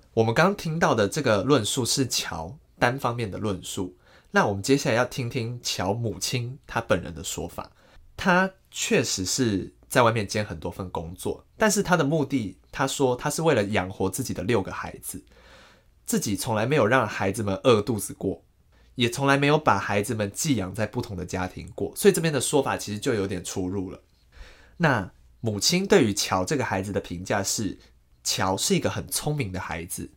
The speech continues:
总是很有礼貌，不像同龄的孩子那样幼稚，所以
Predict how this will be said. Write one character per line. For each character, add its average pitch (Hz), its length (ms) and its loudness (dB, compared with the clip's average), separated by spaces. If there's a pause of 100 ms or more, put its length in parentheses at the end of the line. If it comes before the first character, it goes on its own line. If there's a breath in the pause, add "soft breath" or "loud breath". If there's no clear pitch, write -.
总 98 200 -2
是 127 140 -2
很 120 140 -2
有 101 120 2
礼 98 240 -4
貌， 92 260 -4 (680 soft breath)
不 131 100 2
像 185 200 4
同 104 220 -4
龄 107 120 -2
的 101 80 0
孩 95 160 0
子 - 120 -6
那 101 80 -2
样 101 200 -2
幼 95 240 2
稚， - 280 -8 (520 soft breath)
所 - 180 2
以 180 240 0